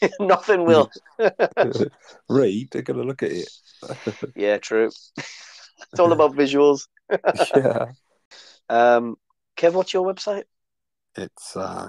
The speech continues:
Speaker 2: kevin grover fiction dot co dot U K, and I've just done some updates for it for the first time in a long time as well, so.
Speaker 1: Oh, brilliant! I'll have a look.
Speaker 2: Yeah,
Speaker 1: And I'm
Speaker 2: give me some
Speaker 1: looking f-,
Speaker 2: feedback.
Speaker 1: and I'm looking forward to, um, your new book coming out.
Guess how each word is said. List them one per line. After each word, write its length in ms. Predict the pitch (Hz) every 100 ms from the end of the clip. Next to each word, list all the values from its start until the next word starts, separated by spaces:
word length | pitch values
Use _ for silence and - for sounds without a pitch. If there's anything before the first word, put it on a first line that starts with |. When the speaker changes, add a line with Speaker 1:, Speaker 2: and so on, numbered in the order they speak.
| - -
Speaker 2:
kevin 400 | - 123 113 107
grover 500 | 98 95 92 90 90
fiction 540 | - 110 - - 90
dot 180 | 85 -
co 220 | 95 90
dot 160 | 90 98
U 160 | 95
K, 260 | - 113 98
and 100 | 82
I've 120 | 95
just 280 | 127 131 _
done 140 | 104
some 160 | 101 104
updates 440 | 139 - - -
for 160 | - 85
it 100 | -
for 320 | - 87 87
the 80 | 92 -
first 300 | 95 90 -
time 180 | - 82
in 80 | 82
a 100 | 82
long 120 | 82
time 340 | - 92 98 107
as 120 | 110
well, 280 | 120 120 -
so. 180 | -
Speaker 1:
Oh, 200 | 175 139 - _ - _ _
brilliant! 300 | 110 117 - _ _ _ _ - - _
I'll 120 | 110
have 100 | 110
a 40 | 95
look. 300 | 113 147 - _ _ _ _ _ _ _ 95 92
Speaker 2:
Yeah, 300 | 135 113 120
Speaker 1:
And 160 | 113 -
I'm 180 | 120
Speaker 2:
give 20 | 120
me 0 |
some 60 |
Speaker 1:
looking 220 | 131 123
f-, 60 | 120
Speaker 2:
feedback. 240 | 127 - - - _ _ _ _ _ -
Speaker 1:
and 160 | 120
I'm 60 | 117
looking 260 | 131 127
forward 460 | 120 - 120 107 104 - -
to, 280 | 107 104 - _
um, 260 | 113 101 104
your 140 | 113 107
new 180 | 107
book 240 | 101 123 -
coming 240 | - 117 104
out. 200 | 104